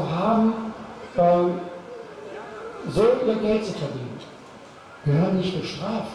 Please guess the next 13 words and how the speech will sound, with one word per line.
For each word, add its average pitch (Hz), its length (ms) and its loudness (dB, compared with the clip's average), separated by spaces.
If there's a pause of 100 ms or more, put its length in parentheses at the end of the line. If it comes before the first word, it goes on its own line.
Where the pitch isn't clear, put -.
aber 156 160 -2
sie, - 460 -4
denen 202 400 4
gehört 180 260 2
andere 170 320 2
Arbeit, - 480 0 (520)
gut 277 420 6
bezahlte 214 560 4
Arbeit - 440 4
gegeben. 131 380 0 (520)
Das - 240 2
ist - 180 2
das, - 300 2